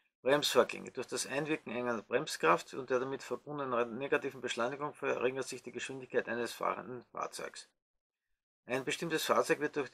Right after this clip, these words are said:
eine Vollbremsung bis zum Stillstand abgebremst. Der Weg, den ein Fahrzeug während der Vollbremsung zurücklegt, wird als Bremsweg bezeichnet. Der nachstehenden Abbildung ist das Zeitgeschwindigkeitsdiagramm für eine fünf Sekunden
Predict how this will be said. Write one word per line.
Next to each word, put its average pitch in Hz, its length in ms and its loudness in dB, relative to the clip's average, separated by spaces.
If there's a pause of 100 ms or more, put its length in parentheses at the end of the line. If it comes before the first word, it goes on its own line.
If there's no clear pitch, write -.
(160)
eine 120 240 -2
Vollbremsung 135 760 4 (800)
bis 135 180 -10
zum 147 220 0
Stillstand 139 500 2
abgebremst. - 880 -6 (760)
Der 123 400 8
Weg, 160 240 2
den 143 140 -2
ein 131 120 2
Fahrzeug 120 400 2
während 123 260 6
der 123 80 4
Vollbremsung 117 540 0
zurücklegt, 156 460 -2
wird 131 140 0
als 120 120 2
Bremsweg 95 580 -4
bezeichnet. - 540 -8 (680)
Der 110 100 -8
nachstehenden 117 520 4
Abbildung 160 360 0
ist 131 160 -2
das 123 140 -2
Zeitgeschwindigkeitsdiagramm 117 1200 0
für 127 120 -4
eine 110 140 -2
fünf 147 260 -8
Sekunden 123 540 -6